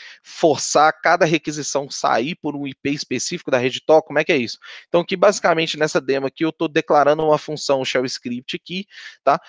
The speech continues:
Que, basicamente, essa função, ela vai acessar uma A P I, dessas A P I que mostra teu I P online, alguma coisa assim, tá?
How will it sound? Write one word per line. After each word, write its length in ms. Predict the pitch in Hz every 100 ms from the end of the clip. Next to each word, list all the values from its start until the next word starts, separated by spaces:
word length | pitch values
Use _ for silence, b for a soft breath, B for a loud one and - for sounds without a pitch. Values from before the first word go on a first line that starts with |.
| b
Que, 80 | 147
basicamente, 640 | 165 180 - 175 151 151
essa 200 | 147 -
função, 520 | 160 160 143 143 127
ela 160 | 123 135
vai 320 | 127 131 123 - B _
acessar 680 | 139 147 185 147 - 170 185
uma 160 | 165
A 40 | 156
P 140 | 165
I, 380 | 135 135 185 175 _
dessas 320 | 156 - 349
A 60 | 330
P 140 | 208
I 160 | 180 175
que 120 | 180
mostra 360 | 139 143 - -
teu 140 | 139
I 80 | 120
P 180 | - 123
online, 460 | 110 113 131 151
alguma 280 | 120 113 120
coisa 260 | - 117 139
assim, 340 | - 165 185 - B B -
tá? 160 | 147